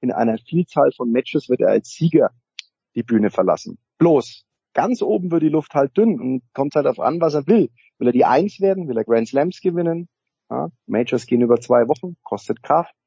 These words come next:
Geht's auch um Ökonomie. Mal mehr, mal weniger. Und, ähm, das ist doch schön, dass es dann immer noch Bereiche gibt, wo man sich verbessern kann.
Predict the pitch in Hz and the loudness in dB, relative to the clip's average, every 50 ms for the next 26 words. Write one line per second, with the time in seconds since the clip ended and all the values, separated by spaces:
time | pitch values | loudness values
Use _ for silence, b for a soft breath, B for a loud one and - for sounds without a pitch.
0 | _ _ _ _ _ _ - - - 110 104 113 113 113 - _ _ _ _ - | _ _ _ _ _ _ -12 -6 -4 -2 0 0 0 -2 -2 _ _ _ _ 0
1 | 131 127 127 - - 135 131 135 131 131 143 160 190 190 - _ _ _ _ _ | 0 0 0 2 0 0 2 2 0 0 0 -2 -4 -4 -6 _ _ _ _ _
2 | _ _ _ _ _ _ _ _ _ _ _ - 110 117 123 123 131 135 156 185 | _ _ _ _ _ _ _ _ _ _ _ -4 -2 0 0 2 2 2 2 2
3 | 190 175 160 147 139 156 185 208 220 220 233 233 269 254 - _ _ _ _ _ | 2 0 0 0 0 -2 -2 -2 -2 0 0 -2 -2 -2 -6 _ _ _ _ _
4 | - 175 160 165 156 - - - 156 147 147 147 147 139 - 151 160 165 - 165 | -4 -2 -2 -2 -2 -2 0 0 2 2 2 0 -2 -4 -2 -4 -2 -2 -2 -4
5 | - - 175 190 214 233 214 - 156 147 156 - - 156 151 160 175 175 170 160 | -2 0 2 2 2 0 -2 -4 -4 -6 -4 -4 -4 -4 -2 0 0 0 0 0
6 | - - 143 123 113 120 151 156 156 - 156 - - 143 139 135 127 - 131 - | 0 0 0 2 2 2 0 0 -4 -6 -6 -6 -4 -4 -2 -2 -4 -4 -6 -8
7 | 135 - 113 104 - 98 98 - - 76 | -4 -2 -2 -2 -4 -6 -8 -10 -12 -14